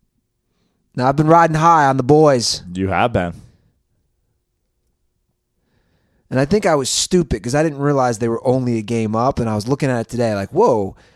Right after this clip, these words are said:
Speaker 1: Philly's six and six."
Speaker 2: I told you every time
Speaker 1: Yeah.
Speaker 2: you did this, I told you that.
Speaker 1: I know. I don't listen half the time.
Speaker 2: I literally said to you last time, you know, if the Redskins win, they're still leading the division. And now if Philly wins, they're leading the division.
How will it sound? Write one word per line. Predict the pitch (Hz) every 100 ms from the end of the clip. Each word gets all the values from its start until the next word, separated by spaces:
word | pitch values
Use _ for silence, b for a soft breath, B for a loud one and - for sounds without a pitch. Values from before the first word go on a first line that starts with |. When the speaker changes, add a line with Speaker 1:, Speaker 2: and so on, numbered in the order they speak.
| b b
Speaker 1:
Philly's | - 208 147
six | 160 -
and | 180 240 262
six." | 156
Speaker 2:
I | -
told | 247 302
you | 269 -
every | 311 285 294 285 277
time | - 233 247 262
Speaker 1:
Yeah. | 269
Speaker 2:
you | 254
did | 277 302
this, | 294 208
I | 175
told | 160 165 143
you | 127
that. | 110 92
Speaker 1:
I | 208 214
know. | 156 160
I | 226
don't | 170
listen | 123 113
half | 110 98
the | 98
time. | 104 73
Speaker 2:
I | 175 220
literally | 233 262 254 240 214
said | 214 214
to | 208
you | 190
last | 185 202 214
time, | 196 160 147
you | 160 190
know, | 220
if | 180
the | 165
Redskins | 160 175 175 160 143
win, | 147 175 180 147 -
they're | 170
still | 160 - - 196 240 208
leading | 139 120 110 98
the |
division. | 90 85 80 - - _ _ _ _ _ _ _ _ _ _ _ _ _ _ _ _ _ _ _ _ _ _ _ _ _ _ _ _ _ _ -
And | 123
now | 156 170
if | 143
Philly | 160 180
wins, | 151 143 127 110
they're | 120 156 160 143
leading | 117 107 90
the | 85
division. | 78 80 76 -